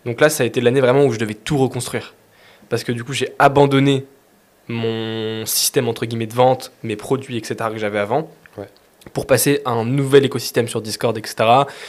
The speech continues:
Speaker 1: une offre à abonnement plus stable et justement plus scalable.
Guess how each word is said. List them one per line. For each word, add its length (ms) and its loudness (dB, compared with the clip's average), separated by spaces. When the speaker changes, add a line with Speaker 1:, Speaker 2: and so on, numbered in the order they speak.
Speaker 1:
une 140 -2
offre 200 0
à 60 6
abonnement 420 4
plus 140 -8
stable 420 2
et 100 -6
justement 480 0
plus 200 -8
scalable. 340 -2